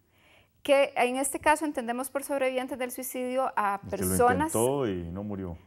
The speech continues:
Speaker 1: No, eh, esa es como la acepción más, como que más usualmente pensamos, son las personas que sobreviven a una persona que se suicidó.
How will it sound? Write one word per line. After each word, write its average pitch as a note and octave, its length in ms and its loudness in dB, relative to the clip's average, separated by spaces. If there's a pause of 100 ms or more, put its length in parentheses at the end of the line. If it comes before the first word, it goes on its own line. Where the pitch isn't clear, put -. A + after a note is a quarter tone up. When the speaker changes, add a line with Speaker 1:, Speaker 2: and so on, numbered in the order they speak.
Speaker 1:
No, A#3 320 -2 (260)
eh, - 300 2
esa B3 240 6
es C#4 80 0
como D4 220 0
la A#3 120 4
acepción A#3+ 540 -2
más, B3+ 440 -4 (760)
como G3+ 480 -4 (140)
que A3 100 -2
más A3 400 -2
usualmente C4 500 -2
pensamos, C4+ 460 -6 (320)
son C4 180 2
las D4+ 120 0
personas C#4 400 -2
que C4 60 -6
sobreviven A#3 600 -2
a F#3+ 40 -4
una G3+ 180 -4
persona G3+ 340 -8
que G3 100 -12
se F3+ 140 -10
suicidó. - 480 -12